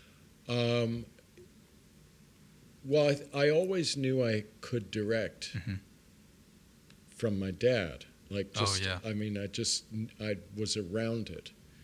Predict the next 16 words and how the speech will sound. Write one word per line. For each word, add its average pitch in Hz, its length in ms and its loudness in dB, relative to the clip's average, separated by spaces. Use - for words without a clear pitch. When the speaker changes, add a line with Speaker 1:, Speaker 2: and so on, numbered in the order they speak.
Speaker 1:
So, 98 680 0
uh, 98 540 -4
Speaker 2:
But 139 120 0
he 139 80 4
didn't, 127 340 4
he 127 80 2
didn't 117 200 6
direct 95 300 2
theater, 101 320 2
right? 90 160 0
Speaker 1:
No, 127 160 4
he 110 120 0
didn't. 117 280 0
Speaker 2:
Yeah. 92 120 4
Speaker 1:
No, 98 240 -4
no. 113 260 -2